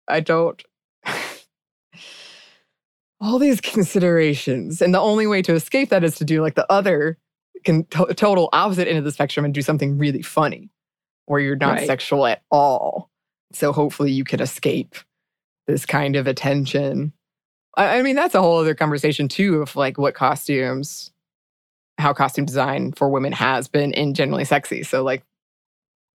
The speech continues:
Speaker 1: what's available to you to choose from.
Speaker 2: Sex and the City talked about that.
Speaker 1: <laughs> Really? <laughs> Tell me more.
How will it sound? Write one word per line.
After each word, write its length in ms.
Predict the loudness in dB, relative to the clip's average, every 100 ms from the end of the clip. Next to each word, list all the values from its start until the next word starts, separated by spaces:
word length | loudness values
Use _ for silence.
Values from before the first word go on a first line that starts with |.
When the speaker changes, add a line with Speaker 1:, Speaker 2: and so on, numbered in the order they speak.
| _ _
Speaker 1:
what's 280 | -2 -2 0
available 560 | -2 0 0 0 -2 -4
to 200 | -2 -2
you 240 | 0 -4
to 80 | -6
choose 340 | -6 -2 -2 -2
from. 440 | -4 -4 -4 -6 -12 _ _ _ -20
Speaker 2:
Sex 320 | -4 -4 2
and 100 | 2
the 60 | 2
City 240 | 0 0
talked 220 | 0 -2
about 220 | -2 -2 -4
that. 240 | -4 -6 _ _ -4
Speaker 1:
<laughs> 80 | -2 -2 -2
Really? 240 | 0 2 2 0 -2 -2 -2 -2
<laughs> 1400 | 0 -2 -4 -6 -6 -6 -8 _ _ _ _ _ _ -2
Tell 180 | 0 2
me 120 | 2
more. 480 | 2 2 2 0